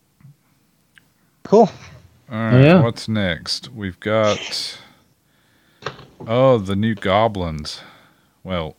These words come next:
Speaker 2: a new
Speaker 1: Yeah.
Speaker 2: goblin and a paint
Speaker 1: New
Speaker 2: scheme,
Speaker 1: scheme and a new
Speaker 2: apparently.
Speaker 1: goblin.
Speaker 2: They love
Speaker 1: So,
Speaker 2: to,
Speaker 1: like,
Speaker 2: they
Speaker 1: it's
Speaker 2: love
Speaker 1: more
Speaker 2: to,
Speaker 1: like a
Speaker 2: they love to drop a new scheme and call it a new model, but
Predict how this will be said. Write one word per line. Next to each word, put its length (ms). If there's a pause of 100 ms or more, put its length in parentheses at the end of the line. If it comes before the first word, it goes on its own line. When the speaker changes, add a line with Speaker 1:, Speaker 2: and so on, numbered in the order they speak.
Speaker 2:
a 160
new 200
Speaker 1:
Yeah. 80
Speaker 2:
goblin 640 (840)
and 160
a 40
paint 240
Speaker 1:
New 80
Speaker 2:
scheme, 120 (260)
Speaker 1:
scheme 40
and 100
a 40
new 160
Speaker 2:
apparently. 60
Speaker 1:
goblin. 580 (960)
Speaker 2:
They 180
love 260
Speaker 1:
So, 80
Speaker 2:
to, 60
Speaker 1:
like, 180
Speaker 2:
they 80
Speaker 1:
it's 80
Speaker 2:
love 160
Speaker 1:
more 80
Speaker 2:
to, 60
Speaker 1:
like 140
a 200
Speaker 2:
they 80
love 220
to 80
drop 300
a 60
new 280
scheme 600
and 120
call 280
it 80
a 60
new 160
model, 440
but 280